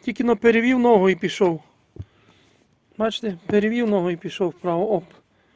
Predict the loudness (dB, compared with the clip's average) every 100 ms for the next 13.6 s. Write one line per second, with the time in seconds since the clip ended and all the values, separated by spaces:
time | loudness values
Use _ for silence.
0 | _ _ -20 _ _ _ -10 2 4 4
1 | 2 -2 -4 -4 -2 -2 -2 -4 -6 _
2 | _ _ _ -20 -20 -20 -20 -6 -4 0
3 | -2 -4 -16 _ _ _ -8 0 2 2
4 | 0 0 0 -2 _ _ _ _ _ _
5 | _ _ _ _ -6 -4 -2 0 2 2
6 | 0 2 2 0 -4 -6 _ _ _ _
7 | _ _ _ _ _ _ _ -20 -20 -20
8 | -20 -20 _ -8 -6 -2 0 2 2 0
9 | -2 -2 -4 _ _ -8 -2 0 2 0
10 | -4 -6 0 2 4 0 0 0 0 -4
11 | -6 -10 -10 _ -20 -20 _ -2 2 2
12 | 2 2 2 -2 -4 0 0 -2 -6 -6
13 | -8 _ _ -8 -6